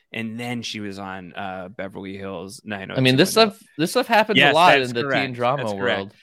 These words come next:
Speaker 1: No, she ended up leaving Beverly Hills nine oh two one oh so that she could go win an Oscar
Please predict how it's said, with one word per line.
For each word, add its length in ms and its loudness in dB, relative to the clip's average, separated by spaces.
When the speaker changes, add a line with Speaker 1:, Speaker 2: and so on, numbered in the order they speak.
Speaker 1:
No, 220 0
she 260 -2
ended 240 -2
up 100 -4
leaving 380 -4
Beverly 360 -2
Hills 300 -4
nine 240 -2
oh 60 -4
two 220 -8
one 180 -4
oh 100 0
so 140 -12
that 140 -12
she 120 -14
could 160 -16
go 200 -2
win 180 -4
an 140 -6
Oscar 600 -8